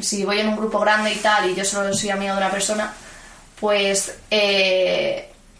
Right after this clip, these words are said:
no sé, es que es como que no tengo la necesidad de relacionarme con más <laughs> personas, no sé cómo se me explico. Es como me da igual si ven que soy una borde o una gilipollas, es que me la vienes sudando, ¿sabes?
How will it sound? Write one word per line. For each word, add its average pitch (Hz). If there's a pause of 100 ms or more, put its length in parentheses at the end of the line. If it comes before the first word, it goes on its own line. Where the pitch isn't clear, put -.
(160)
no 185
sé, 220
es -
que 220
es 214
como 220
que 202
no 202
tengo 220
la 214
necesidad 220
de 208
relacionarme 208
con 214
más 220
<laughs> -
personas, 339
no 359
sé 320
cómo 262
se 262
me 240
explico. 233 (440)
Es 302
como 269
me 269
da 311
igual 311
si 277
ven 302
que -
soy 294
una 254
borde 311 (380)
o 254
una 285
gilipollas, 262 (140)
es 311
que -
me 240
la 220
vienes 311
sudando, 220
¿sabes? -